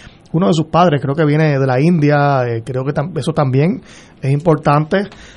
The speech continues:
eh, porque, pues, tampoco tenía precedentes. Yo creo que es una persona bien preparada, eh, ha sido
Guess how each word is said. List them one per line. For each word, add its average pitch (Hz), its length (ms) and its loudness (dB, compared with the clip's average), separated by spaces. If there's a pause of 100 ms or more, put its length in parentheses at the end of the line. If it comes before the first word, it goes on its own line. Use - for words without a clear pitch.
(140)
eh, 117 260 -4
porque, 123 280 -8
pues, 113 200 -8
tampoco 131 380 -2
tenía 139 260 -2
precedentes. 131 720 -2
Yo 123 120 -2
creo 147 200 0
que 147 220 -2
es 127 100 -2
una 156 120 0
persona 156 220 2
bien 139 140 0
preparada, 143 640 2 (640)
eh, 120 400 -2
ha 123 100 -6
sido 135 400 -2